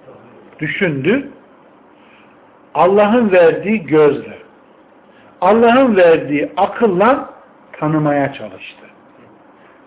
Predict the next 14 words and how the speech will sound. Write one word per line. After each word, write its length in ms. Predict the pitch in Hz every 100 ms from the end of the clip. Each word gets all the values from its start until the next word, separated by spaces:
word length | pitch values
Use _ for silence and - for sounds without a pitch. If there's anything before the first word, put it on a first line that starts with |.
| _
Ayet 440 | - 269 269 294 269
devam 320 | 247 240 226
ediyor. 340 | 180 139 120 95 _ _ _ _ _ _ _ _ _ _ _ _ _ _ _ 165
"Ben 340 | 214 214 143
doğup 360 | 160 202 202 -
batan 360 | 160 190 196
şeyleri 520 | 165 - 147 139 127 120 -
sevmem. 440 | 117 113 107 127 101 - _ _ _ _ _ _ _ _ _
Muhakkak 720 | 139 180 220 - - 311 302
ki 160 | - 196
Rabbim 580 | 185 175 151 202 202 165
bana 320 | 151 143 135
kendini 520 | - 151 143 135 127
tanıtacak 800 | - 139 165 180 175 220 226 -